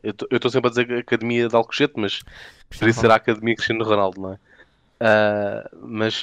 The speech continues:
Speaker 1: juntamente com as celebrações da, dos vinte anos do aniversário da, da inauguração da, da Academia agora Cristiano Ronaldo,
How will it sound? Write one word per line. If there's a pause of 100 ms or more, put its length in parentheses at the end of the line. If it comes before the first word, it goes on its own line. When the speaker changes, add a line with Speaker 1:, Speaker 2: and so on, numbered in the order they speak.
Speaker 1:
juntamente
com
as
celebrações (120)
da, (1300)
dos
vinte
anos
do
aniversário
da,
da
inauguração
da,
da
Academia
agora
Cristiano
Ronaldo,